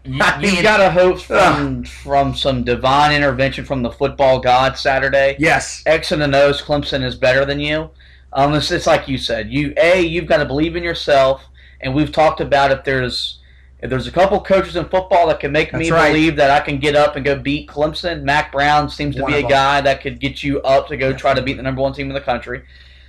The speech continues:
Speaker 1: Um, you gotta hope that, you know, Clemson isn't who they normally are on Saturdays. And you gotta do the little things well that you haven't done all year, which is, uh,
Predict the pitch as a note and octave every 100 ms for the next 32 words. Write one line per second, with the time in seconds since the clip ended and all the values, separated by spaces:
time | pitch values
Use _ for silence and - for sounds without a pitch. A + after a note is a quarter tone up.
0 | - - - - C#3 C#3 C#3 B2+ D3+ C#3+
1 | D#3 D3 C#3+ C#3+ - C#3+ C3 B2+ - D3
2 | C#3+ - C#3 C#3 D3 C#3+ - C#3+ C#3+ C#3+
3 | C3+ C#3+ C#3+ C#3+ C3+ C3+ C3+ C3 - C3+
4 | B2+ B2 B2+ - - - - - - -
5 | - - - - D#3+ D#3 D#3 C#3+ E3 F3
6 | F3 E3 E3 D3 C#3 C#3+ D3+ D3 D3+ C#3+
7 | C3+ C#3 C#3+ C#3 C3+ C3 C#3 C3 B2+ A#2+
8 | B2 B2 B2 B2 B2+ - C3 B2+ A#2+ -
9 | - B2 A#2 A#2 G#2